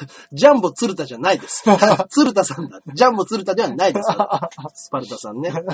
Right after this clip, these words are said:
Speaker 1: あ、あ、例の島津さん。
Speaker 2: はいはいはい。
Speaker 1: いや、なんか、島津さん、この間なんか、
Speaker 2: はい。
Speaker 1: あれ、なんだっけ。えーっと、ライブ。お笑いのライブ。
Speaker 2: うん。
Speaker 1: えー、ガチャライブか。
Speaker 2: は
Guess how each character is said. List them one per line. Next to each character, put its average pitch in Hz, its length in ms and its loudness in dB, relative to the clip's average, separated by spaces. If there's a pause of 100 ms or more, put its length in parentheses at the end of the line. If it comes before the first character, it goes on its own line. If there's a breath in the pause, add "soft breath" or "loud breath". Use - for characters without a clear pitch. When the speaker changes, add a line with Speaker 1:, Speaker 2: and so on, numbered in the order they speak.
Speaker 1:
あ、 110 380 -10
あ、 - 140 2 (180)
例 269 220 4
の 180 80 0
島 175 240 -2
津 135 100 -10 (140)
さ - 200 -20
ん。 220 60 -4
Speaker 2:
は 233 80 -4
い 156 60 -6
は 156 120 -4
い 151 40 -4
は 135 220 -4
い。 110 40 -8 (420 soft breath)
Speaker 1:
い 214 60 -2
や、 269 140 8
な 269 100 10
ん 226 60 6
か、 190 100 -2 (100)
島 370 320 0
津 190 200 -2
さ 139 180 -8
ん、 127 80 -12
こ 190 160 -6
の 262 120 0
間 262 260 2
な 233 140 -2
ん 180 100 -8
か、 139 100 -8
Speaker 2:
は 107 340 -6
い。 135 40 -2
Speaker 1:
あ 139 200 -4
れ、 123 320 -8
な 123 60 -12
ん - 0 -
だ 147 120 -8
っ - 120 -18
け。 - 180 -20 (640)
え 127 220 -10
ー - 20 -20
っ - 40 -20 (100)
と、 117 200 -8
ラ 202 180 0
イ 202 40 -4
ブ。 127 220 -14 (420)
お 151 80 -4
笑 180 220 0
い 180 40 -4
の 175 80 -8
ラ 165 180 -4
イ 160 40 -10
ブ。 156 220 -6
Speaker 2:
う 156 60 -2
ん。 139 140 -8 (920)
Speaker 1:
え 127 140 -10
ー、 120 60 -14
ガ 156 140 -10
チ 240 80 -2
ャ - 20 0
ラ 220 100 0
イ 139 40 -4
ブ 101 80 -16
か。 - 180 -20 (120)
Speaker 2:
は 143 160 -4